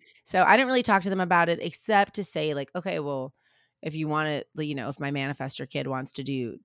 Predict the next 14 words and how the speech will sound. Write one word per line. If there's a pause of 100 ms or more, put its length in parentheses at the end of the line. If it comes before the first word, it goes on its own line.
two
sleepovers
in
a
row, (520)
I
have
to
just
remind
her
that,
you
know,